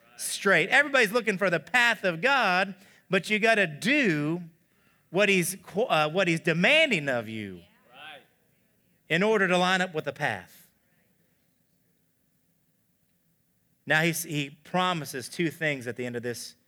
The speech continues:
Speaker 1: scripture that I'll, you, I'll make your way prosperous and you'll have good success. And I wanna know, what is the difference, Lord, between prosperity and su-, and success? 'Cause I wanna, I wanna, I want Canaan land.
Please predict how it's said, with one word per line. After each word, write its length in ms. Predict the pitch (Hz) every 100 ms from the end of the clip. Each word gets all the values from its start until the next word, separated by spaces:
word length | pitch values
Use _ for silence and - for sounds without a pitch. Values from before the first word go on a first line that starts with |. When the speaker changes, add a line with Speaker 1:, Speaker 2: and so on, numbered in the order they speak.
| _ _ _ _ _ -
Speaker 1:
scripture 440 | - 170 151 139
that 180 | 131 123 -
I'll, 260 | 143 160
you, 140 | 151 151
I'll 140 | 139
make 200 | 156 151
your 100 | 135
way 140 | 131
prosperous 880 | 123 - 175 170 - 180 170 - - _ _ _ -
and 120 | 139
you'll 120 | 135
have 300 | 143 143 120
good 160 | 139 127
success. 720 | 131 - 139 101 90 - - _ _ _ _ _ _ _ _ _ _ _ _ _ _ _ _ _ _ 107
And 80 |
I 80 | 143
wanna 220 | 170 160
know, 160 | 143 147
what 200 | 165 262
is 140 | 208
the 100 | 127
difference, 460 | 120 156 156 117 -
Lord, 220 | 117 113
between 300 | 107 - 123
prosperity 520 | - 123 107 - 123
and 80 | 110
su-, 220 | - 113 _
and 140 | 110 107
success? 760 | 107 - 107 95 - - - _ _ _ _ _ _ -
'Cause 180 | 131
I 120 | 170 190
wanna, 300 | 170 127 -
I 80 | 147
wanna, 360 | 147 117 98 - _ _ _ _ _
I 100 | 151
want 240 | 151 131 -
Canaan 400 | 120 117 107 104
land. 320 | 101 95 92